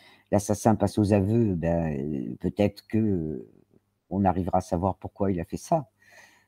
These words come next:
euh, si, s'il accepte de s'en expliquer. Mais sinon, on ne sait pas, on ne peut que spéculer, mais on, on doit constater qu'il y a en effet une part, euh,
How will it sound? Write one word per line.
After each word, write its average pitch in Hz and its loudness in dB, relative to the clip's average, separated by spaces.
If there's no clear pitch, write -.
euh, 57 -8
si, 85 -2
s'il 65 -10
accepte 85 -6
de 82 -4
s'en 85 -4
expliquer. 127 -2
Mais - -20
sinon, 110 2
on 101 0
ne 95 -6
sait - -2
pas, 107 6
on 110 2
ne 101 2
peut 104 -4
que - -14
spéculer, 123 0
mais 151 6
on, 113 2
on 120 2
doit 156 10
constater 165 4
qu'il 135 2
y 147 10
a 156 12
en 151 8
effet 120 4
une 143 4
part, 127 4
euh, 98 0